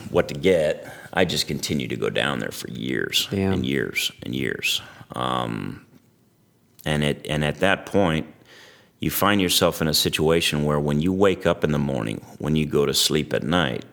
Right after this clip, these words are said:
Speaker 1: three hours later, after you, after you take this medication, um, if you don't continue to take it, the only way I can describe it is you, you feel like you have the flu. It's the fastest flu you're gonna get.
Speaker 2: Wow.
Speaker 1: Um,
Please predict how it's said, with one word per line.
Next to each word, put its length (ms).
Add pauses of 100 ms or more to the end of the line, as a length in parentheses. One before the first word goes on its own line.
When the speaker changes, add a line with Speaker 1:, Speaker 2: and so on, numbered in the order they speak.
(720)
Speaker 1:
three 220
hours 380
later, 580
after 320
you, 420 (440)
after 220
you 180
take 380
this 200
medication, 720 (580)
um, 340 (120)
if 240
you 100
don't 300
continue 480
to 100
take 360
it, 280 (480)
the 100
only 160
way 140
I 80
can 160
describe 460
it 60
is 200
you, 220 (100)
you 120
feel 180
like 180
you 60
have 100
the 80
flu. 220 (580)
It's 220
the 120
fastest 460
flu 180
you're 200
gonna 180
get. 340
Speaker 2:
Wow. 460 (220)
Speaker 1:
Um, 580